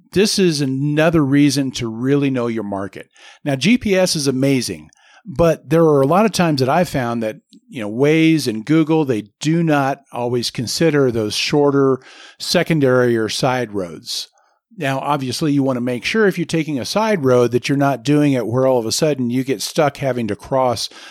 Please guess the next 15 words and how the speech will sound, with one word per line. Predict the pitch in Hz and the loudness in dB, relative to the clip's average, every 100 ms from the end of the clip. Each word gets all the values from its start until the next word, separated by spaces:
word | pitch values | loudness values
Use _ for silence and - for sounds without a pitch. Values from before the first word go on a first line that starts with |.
| - | -10
a | 135 | -4
really | 127 131 120 | 0 0 0
busy | 110 131 113 | 0 -2 -2
road | 107 131 127 | -2 0 0
without | 113 104 117 101 | -2 -6 -4 -6
a | |
light | 104 117 113 110 | -6 -6 -6 -6
or | 98 | -10
something | 113 101 98 | -12 -12 -14
like | 87 92 92 | -12 -14 -8
that. | 107 80 _ - - - | -8 -8 _ -20 -20 -16
Again, | 120 117 107 95 - | -12 -10 -10 -14 -12
know | 127 113 | -8 -8
your | 110 | -8
market. | 101 98 98 - - | -8 -10 -10 -14 -18